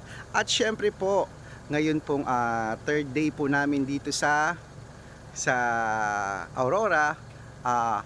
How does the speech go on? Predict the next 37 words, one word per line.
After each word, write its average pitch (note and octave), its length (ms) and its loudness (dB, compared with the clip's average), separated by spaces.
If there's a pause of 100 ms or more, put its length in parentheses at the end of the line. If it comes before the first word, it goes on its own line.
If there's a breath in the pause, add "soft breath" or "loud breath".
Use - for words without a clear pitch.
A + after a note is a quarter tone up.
sa - 80 -2
mga C#3+ 240 0
gusto D3 160 -8
pong D3 160 -2
pumunta D3 320 -2
dito C#3 160 -4
sa B2 160 0
Aurora, A#2 560 0 (400 loud breath)
ah, A2 240 2
dito A#2+ 240 -4
po B2 80 -4
sa - 80 0
Dingalan, B2 560 2 (320)
eh, C#3 80 -2
dito D#3 240 -4
po D3+ 80 0
kayo C3+ 240 0
pumunta C3 400 -2
sa A#2+ 160 -4
Sentiera C#3 800 -2 (560 loud breath)
Farm. A#2 320 2
Napakaganda A#2 720 -2
po A#2+ 80 -2
rito A2 240 -4
mga G2 240 -4
kalaki. G2+ 320 0
Napakaganda A2 640 -4
ng A2 80 -4
serbisyo. D3+ 720 -2 (560 loud breath)
Talagang C#3+ 400 2
makikita C#3+ 400 0
mo C#3+ 80 0
yung C#3 160 0
mga B2 80 -4
bundok, D#3 480 0
talagang C#3+ 400 0
adventure. D#3+ 800 0